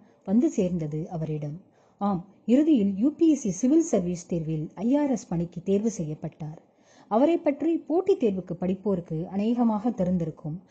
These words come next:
அவர்தான் திரு நந்தகுமார் ஐ ஆர் எஸ் அவர்கள். நான் முன்பே ஒரு பதிவில் ஒரு வரியை சொல்லியிருப்பேன், "தாகம் உடையோரை தண்ணீரும் தேடிக் கொண்டிருக்கிறது" என்று. அந்த வரியை இவர் வெற்றியுடன் பொருத்தி பார்த்து கொள்ளலாம். இவர் தனக்கு படிப்பு வராது என்று ஒதுங்கிவிடவில்லை.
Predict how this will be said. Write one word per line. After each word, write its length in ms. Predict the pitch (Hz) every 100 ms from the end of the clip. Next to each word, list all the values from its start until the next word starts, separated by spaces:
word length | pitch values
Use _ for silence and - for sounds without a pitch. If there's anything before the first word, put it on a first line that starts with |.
| _ _
அவர்தான் 580 | 196 226 214 185 180 208
திரு 180 | 190 170
நந்தகுமார் 580 | 170 208 254 196 165 -
ஐ 220 | 175 180
ஆர் 160 | 185
எஸ் 300 | 165 170 - -
அவர்கள். 480 | 165 170 - 156 220 _ _ _ _ -
நான் 180 | 262
முன்பே 380 | 254 277 302 339
ஒரு 180 | 285 190
பதிவில் 420 | 202 208 208 190
ஒரு 160 | 190 175
வரியை 400 | 185 226 208 202
சொல்லியிருப்பேன், 640 | 190 175 180 147 - 147 160 _ _ _ _ 180
"தாகம் 380 | 220 359 392 311
உடையோரை 500 | 190 175 160 156 180
தண்ணீரும் 460 | 190 208 285 285 285
தேடிக் 320 | 208 214 240
கொண்டிருக்கிறது" 720 | 180 165 160 - 156 151 160
என்று. 320 | 214 165 139 151 170 _ _ _ _ _ _ _
அந்த 280 | 202 269 277
வரியை 460 | 233 311 202 175 190
இவர் 220 | 180 175
வெற்றியுடன் 580 | 190 - 339 233 185 180
பொருத்தி 300 | 196 - 269
பார்த்து 340 | 165 - 165
கொள்ளலாம். 380 | 165 156 147 - _ _ _ _ _
இவர் 260 | 254 302 359
தனக்கு 300 | 302 247 196
படிப்பு 340 | 214 311 339
வராது 500 | 247 196 220 233 262
என்று 460 | 185 160 165 175 202
ஒதுங்கிவிடவில்லை. 840 | 302 320 254 165 160 151 151